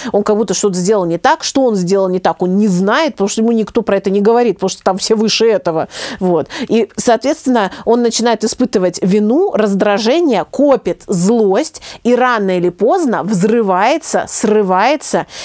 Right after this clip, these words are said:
и начинает в сторону того, кто на него обиделся, а, ну, как-то вы-, агрессивно высказываться. Здесь стоит сказать, дорогие друзья, сразу же, попутно еще немножечко, а, полезного информационно закинуть вам. Вот смотрите, есть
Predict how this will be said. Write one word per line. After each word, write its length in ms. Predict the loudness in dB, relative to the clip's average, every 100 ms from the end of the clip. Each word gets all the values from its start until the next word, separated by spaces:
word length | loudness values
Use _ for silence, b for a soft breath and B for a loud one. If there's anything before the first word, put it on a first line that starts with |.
| B
и 80 | -2
начинает 680 | 0 0 -2 -2 0 0 -2
в 40 | -4
сторону 560 | 0 0 0 -2 -4
того, 300 | -2 0 0
кто 160 | -2 -4
на 80 | -2
него 280 | 0 0
обиделся, 680 | 0 0 0 0 0 -2 -2 B B B
а, 280 | -2 -2 -2
ну, 440 | -2 -2 -2 -2 0
как-то 280 | -2 -2 -2
вы-, 120 | 0
агрессивно 800 | 0 0 0 -2 0 0 0 0
высказываться. 920 | -2 -2 0 0 0 -2 -4 -6 -6
Здесь 280 | -4 -2 -2
стоит 260 | 0 -2 -2
сказать, 380 | -2 -2 -2 -2
дорогие 340 | -2 -2 -4
друзья, 360 | -2 0 0 -2
сразу 400 | -2 -2 -2 -2
же, 140 | -4 -6 _ _ _ -14 -10 -2
попутно 480 | -2 0 -4 0 0
еще 260 | 0 0
немножечко, 640 | 0 0 -2 -4 -2 -2 -4 B -8 -2
а, 220 | 0 0
полезного 500 | 0 0 0 0 -2
информационно 680 | -2 -2 -2 -2 0 0 0
закинуть 440 | 0 -2 0 0 0
вам. 200 | -4 -4 B B -4
Вот 100 | -2
смотрите, 500 | 0 0 -2 -2 -2
есть 280 | -2 0 0